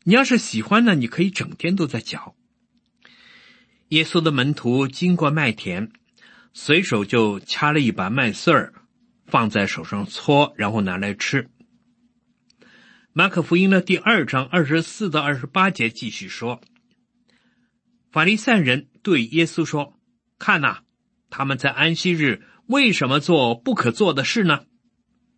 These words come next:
耶稣对他们说：“经上记着，大卫和跟从他的人缺乏饥饿之时所做的事，你们没有念过吗？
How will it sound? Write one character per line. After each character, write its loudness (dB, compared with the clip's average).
耶 4
稣 -2
对 0
他 -6
们 -2
说 -6
：“经 0
上 0
记 -8
着， -14
大 2
卫 4
和 -2
跟 0
从 -4
他 -6
的 -4
人 -8
缺 2
乏 2
饥 -2
饿 4
之 -6
时 -2
所 -6
做 0
的 -4
事， 0
你 0
们 0
没 0
有 2
念 0
过 -2
吗？ 2